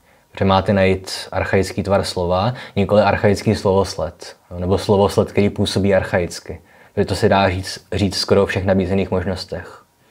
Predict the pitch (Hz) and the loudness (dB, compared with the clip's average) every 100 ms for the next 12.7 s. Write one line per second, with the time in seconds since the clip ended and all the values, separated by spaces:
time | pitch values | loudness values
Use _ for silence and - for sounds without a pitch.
0 | - 107 123 - 113 - - 110 107 - | -2 4 4 6 4 4 2 2 0 -2
1 | 117 120 107 110 110 107 107 104 104 101 | 2 4 4 2 0 0 -2 0 0 0
2 | 104 104 113 117 98 101 101 98 101 98 | 2 2 2 2 0 0 0 2 2 2
3 | 101 - 98 90 107 - 101 92 90 80 | 0 -4 -8 -4 -4 0 2 2 -2 -8
4 | 85 - _ 90 90 90 _ _ _ _ | -8 -16 _ -8 -8 -10 _ _ _ _
5 | 101 98 98 104 107 104 107 95 98 92 | 0 2 4 2 2 4 2 2 0 -2
6 | - - 90 87 _ _ _ _ _ _ | -4 -12 -12 -14 _ _ _ _ _ _
7 | _ _ - - - 98 110 117 98 113 | _ _ -20 -20 -8 0 4 4 4 4
8 | 107 101 107 107 - - - 98 101 - | 4 4 4 4 2 -4 0 2 2 2
9 | 101 98 98 101 92 85 87 92 90 90 | 0 2 2 4 2 0 2 2 4 4
10 | 85 85 - 82 85 - 90 87 85 87 | 2 -4 -10 -10 -10 -10 -8 -6 -6 -2
11 | 90 90 87 - 95 82 - 95 92 92 | 0 0 -2 -4 -4 -4 -4 0 2 0
12 | 87 87 90 82 87 90 | -2 -4 -4 -4 -4 -4